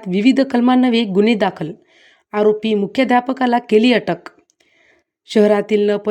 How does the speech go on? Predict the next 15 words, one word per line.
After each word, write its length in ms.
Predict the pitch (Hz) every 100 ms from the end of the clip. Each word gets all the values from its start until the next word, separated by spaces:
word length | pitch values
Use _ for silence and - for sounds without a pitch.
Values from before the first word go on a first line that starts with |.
| 214
शाळा 300 | 196 196 208
क्रमांक 400 | 208 208 208 208
सहा 340 | - 214 226
येथील 300 | 240 226 233
मुख्याध्यापकाने 960 | 220 214 - 247 233 254 254 262 208 208
सहा 380 | - 214 196
वर्षीय 340 | 262 247 - 262
मुलीवर 420 | 262 269 233 220 220 - - -
लैंगिक 420 | 190 196 220 254
अत्याचार 420 | 247 - 254 262 254
केल्याची 320 | 254 247 247
घटना 420 | 254 254 262 202 196 - - _
काल 220 | - 190 196
दिनांक 420 | 208 202 208 208
एकोणतीस 640 | 208 208 - 226 214 254